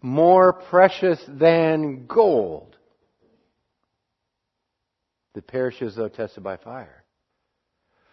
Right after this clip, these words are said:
What's the most, what's the most valuable thing that you can imagine? It,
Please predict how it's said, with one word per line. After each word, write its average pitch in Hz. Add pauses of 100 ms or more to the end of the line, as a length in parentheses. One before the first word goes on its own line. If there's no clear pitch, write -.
(120)
What's 208
the 247
most, 202 (420)
what's 202
the 190
most 175
valuable 190
thing 160 (340)
that 180
you 202
can 196
imagine? 160 (1500)
It, 170